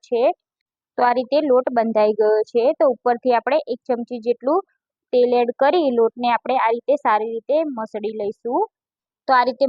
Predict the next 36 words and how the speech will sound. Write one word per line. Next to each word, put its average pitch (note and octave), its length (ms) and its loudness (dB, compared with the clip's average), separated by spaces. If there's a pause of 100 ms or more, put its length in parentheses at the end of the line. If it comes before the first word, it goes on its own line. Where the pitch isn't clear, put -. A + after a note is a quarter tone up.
મસળી C4 360 0
લઈશું A#3+ 340 0
એટલે A#3 220 -4
આપણો A3+ 200 -2 (100)
લોટ A#3+ 140 0 (100)
એકદમ A#3+ 220 -4 (120)
સોફ્ટ A3+ 340 0
બનશે. A3 380 -4 (160)
તો D#4 160 2
હવે A3 240 0
આપણે A#3+ 280 -4
આ A#3 140 2
લોટને C4+ 300 -6 (120)
ઢાંકીને B3 520 -2 (140)
પંદરથી A#3 600 -2 (160)
વીસ A#3+ 180 -8 (140)
મિનિટ A#3+ 340 -4
જેવો A3 180 2
આપણે B3+ 340 2
રેસ્ટ A3 320 -8
આપવાનું G#3+ 440 -4
છે. A#3+ 100 2 (160)
જો C#4 60 0 (100)
વધારે A3 340 0
ટાઈમ A3+ 260 0 (120)
હોય D#4 180 2 (340)
તો A#3 120 -6
તમે A#3 200 -4 (100)
અડધો A3 240 -2 (100)
કલાક A3 420 -2
પણ C#4 240 -2
રેસ્ટ A3 300 -8
આપશો - 320 -6 (420)
તો - 40 -8 (120)
સારું G#3 340 0
રહેશે. A3 340 -6